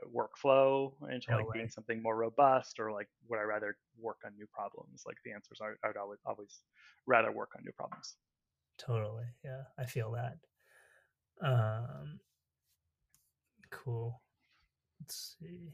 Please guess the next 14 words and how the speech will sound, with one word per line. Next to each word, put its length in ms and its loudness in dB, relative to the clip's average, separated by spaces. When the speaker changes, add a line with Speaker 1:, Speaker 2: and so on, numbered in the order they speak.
Speaker 2:
We 100 2
have, 320 4
uh, 340 -2
I, 260 4
I 100 2
kinda, 460 6
I 140 8
solicited 580 4
questions 500 -2
from, 180 -6
like, 180 -6
friends 520 -4
and 200 -2
Twitter, 640 0